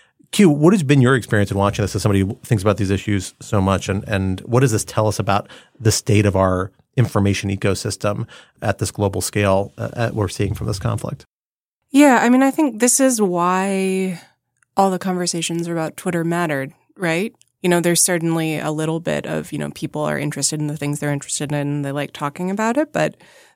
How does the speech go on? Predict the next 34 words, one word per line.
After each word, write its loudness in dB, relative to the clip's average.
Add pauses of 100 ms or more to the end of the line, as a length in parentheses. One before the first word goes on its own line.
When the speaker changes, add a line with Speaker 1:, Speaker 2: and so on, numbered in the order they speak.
(100)
Speaker 2:
this 2
is -8
why -2 (880)
we 0
were -2
concerned 0
when -2
Musk -2
sort -2
of -8
started -2
dismantling -4
the -6
platform's -6
architecture. -8
So -2
as -2
you -4
say, 0
there's -8
been -6
a -4
lot -4
of -6
falsehoods, -2
uh, -2
flying -6
around. 2
It's -4
been -2
difficult -8
to -8
verify -4
information. -4